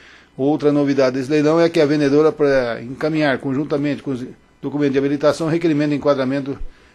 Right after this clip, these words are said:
no reid, nas condições estabelecidas na portaria dois dois dois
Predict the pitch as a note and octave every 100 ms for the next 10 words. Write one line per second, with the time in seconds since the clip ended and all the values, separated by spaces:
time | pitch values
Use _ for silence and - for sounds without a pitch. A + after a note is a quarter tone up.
0 | _ D#3 D3 D3 A2+ G#2 - _ _ _
1 | _ _ _ - B2 A#2+ - D3+ C#3 -
2 | C#3 C3 C3+ B2+ D3 C#3+ C#3 C3+ C3 B2+
3 | C3+ A#2+ C3+ A#2+ C#3+ C3 A2+